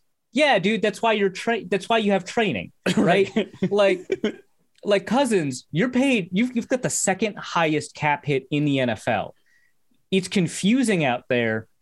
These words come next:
Speaker 1: because people like you are supposed to deal with confusion. That's, I, look, if I'm out there,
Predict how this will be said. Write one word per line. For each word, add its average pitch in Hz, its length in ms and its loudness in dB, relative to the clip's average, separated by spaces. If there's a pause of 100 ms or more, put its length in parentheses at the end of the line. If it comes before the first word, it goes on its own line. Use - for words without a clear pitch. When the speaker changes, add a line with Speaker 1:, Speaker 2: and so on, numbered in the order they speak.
Speaker 1:
because 156 340 -2
people 208 460 -2
like 175 280 0
you 175 320 2
are 151 60 0
supposed 147 480 -4
to 147 80 -4
deal 131 200 0
with 123 200 -2
confusion. 113 720 -4 (520)
That's, 196 600 0 (1080)
I, 254 280 0
look, 202 240 2
if 170 100 -2
I'm 247 160 2
out 220 240 2
there, 381 320 2